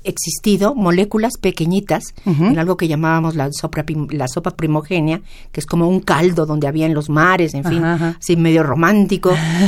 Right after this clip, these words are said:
Speaker 1: y
Speaker 2: <laughs>
Speaker 1: que estas moléculas empezaron, pequeñas moléculas de carbono, hidrógeno, oxígeno, empezaron a mezclarse, a unirse, vino, este, tormentas eléctricas que dieron la energía necesaria. Pasaron, entre tanto, miles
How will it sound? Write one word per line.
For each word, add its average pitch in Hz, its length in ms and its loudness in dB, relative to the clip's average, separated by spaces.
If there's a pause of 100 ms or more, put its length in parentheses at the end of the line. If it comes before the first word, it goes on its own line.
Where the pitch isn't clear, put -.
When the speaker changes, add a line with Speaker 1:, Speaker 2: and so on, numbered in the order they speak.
(140)
Speaker 1:
y 208 100 4
Speaker 2:
<laughs> - 0 -
Speaker 1:
que 247 340 4
estas 285 320 4
moléculas 240 680 4
empezaron, 208 580 0 (380)
pequeñas 285 580 6
moléculas 233 500 4
de 202 80 2
carbono, 208 460 2
hidrógeno, 202 420 2
oxígeno, 214 360 0
empezaron 220 480 2
a 240 160 2 (280)
mezclarse, 208 600 2
a 196 40 6
unirse, 202 460 2
vino, 226 480 2 (320)
este, 170 380 0
tormentas 202 500 0
eléctricas 196 580 0
que 175 120 0
dieron 208 280 2
la 202 60 0
energía 196 460 2
necesaria. 185 760 0 (380)
Pasaron, 185 540 0
entre 160 260 -2
tanto, 156 420 0
miles 196 540 4